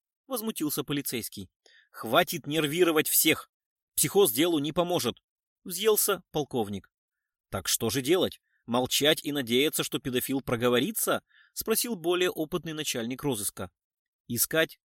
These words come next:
Софью Дорохову», ответила Петелина. «Жизнь девочки важнее». «И не распускать слухов о Панине»,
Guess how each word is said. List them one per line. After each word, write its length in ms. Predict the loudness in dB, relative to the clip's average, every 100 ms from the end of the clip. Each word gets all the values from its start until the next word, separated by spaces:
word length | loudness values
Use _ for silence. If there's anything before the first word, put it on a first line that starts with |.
| _ -8
Софью 520 | -4 -4 -4 -6 -6 _
Дорохову», 640 | -4 0 0 -2 -8 -10 -14 _ _
ответила 440 | -6 -2 -2 -4 -4
Петелина. 580 | -6 -6 -6 -6 -10 -14 _ -8
«Жизнь 400 | -4 -2 -2 -2
девочки 400 | -2 -2 -4 -4
важнее». 560 | -4 -2 -2 -2 -4 _ _ _ -6
«И 220 | -2 0
не 180 | 0 2
распускать 840 | 4 4 2 0 2 6 4 4 -2
слухов 460 | 0 -2 -2 -2
о 140 | 0 0
Панине», 640 | 4 4 2 -2 -4 -8